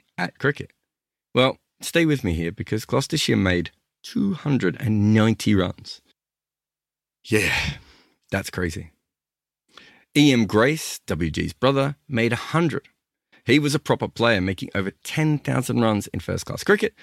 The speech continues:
despite only one test. But to make a hundred with a broomstick should be the first line of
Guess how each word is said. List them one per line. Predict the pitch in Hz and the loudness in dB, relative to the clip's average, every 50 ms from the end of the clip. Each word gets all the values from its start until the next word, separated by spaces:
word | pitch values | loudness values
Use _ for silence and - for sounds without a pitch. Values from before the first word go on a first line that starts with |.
| - _ _ | -20 _ _
despite | - 113 - - 127 123 123 - _ - | -8 -6 -2 0 2 2 0 0 _ -4
only | 101 101 98 92 | -4 -2 -2 -4
one | 85 85 80 - - | -4 -6 -8 -8 -6
test. | - - 135 - - - - - - _ _ - - - - - | -2 -2 0 0 -2 -6 -14 -20 -20 _ _ -20 -20 -20 -10 -6
But | - 123 - | -4 -4 -2
to | 131 | 0
make | 131 143 151 - | 2 2 2 2
a | 151 135 - 151 | -2 -2 0 0
hundred | 170 175 165 170 156 143 | 0 2 2 0 0 0
with | 127 110 | 0 -2
a | 104 | 0
broomstick | - 117 120 135 131 - - - 120 117 - - - | 0 2 2 2 2 0 0 2 2 0 0 0 2
should | - 165 180 175 | 2 2 4 4
be | 151 135 | 4 2
the | 127 123 | 2 2
first | - - 95 95 - - | 0 0 0 0 0 -2
line | 98 92 92 95 | -2 0 0 0
of | 92 - - | 0 -2 -2